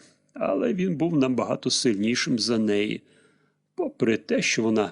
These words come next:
займалася бойовими мистецтвами, страх наполовину паралізував її,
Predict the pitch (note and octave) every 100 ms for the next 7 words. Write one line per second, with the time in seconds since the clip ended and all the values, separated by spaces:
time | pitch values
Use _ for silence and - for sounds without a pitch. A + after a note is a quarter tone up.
0 | - B2 G2 A2+ A#2 - G3 - B2 G#2+
1 | A2 G#2+ A2 G#2 G2+ - - - G3+ G3
2 | - E3+ E3+ E3 E3 - - _ _ -
3 | - - B2+ C3+ E3+ - - - C3 D3
4 | C#3 B2+ A2+ B2 C3 C3+ A#2+ B2 B2 B2
5 | G#2+ G2+ G#2 A2 G#2 G2+ G#2